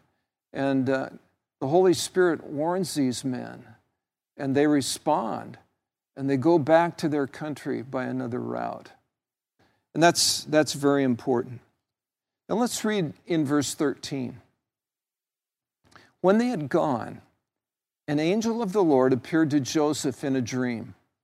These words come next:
Oh, does that sound familiar? I don't know if you remember this, but back in chapter one of Matthew, when Joseph was thinking about divorcing Mary because he had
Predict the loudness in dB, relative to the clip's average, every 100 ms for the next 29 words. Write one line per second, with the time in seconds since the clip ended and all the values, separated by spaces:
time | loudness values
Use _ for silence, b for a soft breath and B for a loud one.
0 | _ _ _ _ _ _ _ -8 -4 -4
1 | -6 -10 -8 -2 -2 -2 -4 -4 -2 -2
2 | 0 -2 -6 -10 _ _ _ _ _ _
3 | _ _ _ _ _ _ _ _ _ _
4 | _ 2 4 4 2 2 2 4 4 4
5 | 4 4 2 0 -2 2 4 4 2 -2
6 | -4 0 0 0 -2 -2 0 2 2 0
7 | -2 -2 -2 -4 -6 -6 -6 -6 -14 _
8 | _ _ _ -2 2 4 4 2 -2 _
9 | _ _ _ _ -18 -16 -10 2 6 6
10 | 4 0 0 -2 -2 0 -2 0 0 4
11 | 6 4 2 0 4 4 2 0 2 2
12 | 0 0 -2 -2 -2 -4 -4 -2 -2